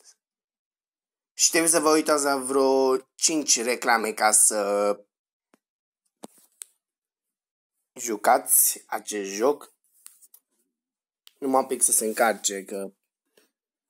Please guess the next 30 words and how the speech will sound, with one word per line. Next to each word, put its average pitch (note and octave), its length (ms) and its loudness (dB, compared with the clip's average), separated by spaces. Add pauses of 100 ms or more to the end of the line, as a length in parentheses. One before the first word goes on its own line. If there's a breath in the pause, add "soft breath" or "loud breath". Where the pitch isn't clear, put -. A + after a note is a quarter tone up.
(260)
totuși A#2+ 800 -2 (640 soft breath)
po-, D#3 360 0
știu - 200 -4
că D3+ 120 -4
în C#3 120 2
Cloud C3+ 260 2
Games C3+ 160 4
durează B2+ 380 0
cam A#2+ 260 -2
prea C3 240 -2
mult A#2+ 280 0
să - 80 -6
se G#2+ 140 -4
încarce A2 460 -6
și G#2+ 580 -10 (1600)
no, G#2 160 -14
watch G2 460 -12
ad. G#2+ 280 -12 (360)
Watch A#2 360 -4
ad. - 280 -10 (1040)
Trebuie A#2+ 220 -10
să A2 60 -10
te A2+ 40 -2
uiți A2+ 160 -4
la A2 140 -2
vreo G#2+ 240 -4
cinci G#2+ 320 -8
reclame F#2+ 440 -14
ca F2+ 160 -18
să F#2 340 -14